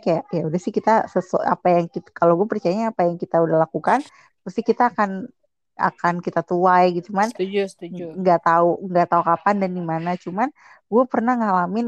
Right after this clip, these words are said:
Speaker 1: kayak, bukan jimat itu pas, pas gue hamil anak gue sih.
Speaker 2: Mhm.
Speaker 1: Itu gue bener-bener dibawain macem-macem plastikan gitu, dan itu kalau misalnya udah kayak jelek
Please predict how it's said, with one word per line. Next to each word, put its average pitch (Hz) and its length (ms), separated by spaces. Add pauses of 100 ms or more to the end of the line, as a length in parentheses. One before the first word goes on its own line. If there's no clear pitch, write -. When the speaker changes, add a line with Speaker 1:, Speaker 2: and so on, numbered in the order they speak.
(120)
Speaker 1:
kayak, 190 280 (600)
bukan 202 260 (240)
jimat 277 280 (100)
itu - 140 (160)
pas, 233 140 (360)
pas 214 140 (100)
gue 202 180
hamil 190 380
anak 190 220
gue 247 120 (160)
sih. 233 120 (380)
Speaker 2:
Mhm. 190 380
Speaker 1:
Itu 240 120 (100)
gue 330 100 (100)
bener-bener 214 420 (180)
dibawain 190 560 (880)
macem-macem 202 560
plastikan 208 460 (100)
gitu, 233 200
dan 202 160
itu 196 160
kalau 262 220
misalnya 196 340
udah 196 140 (480)
kayak 208 300
jelek 220 240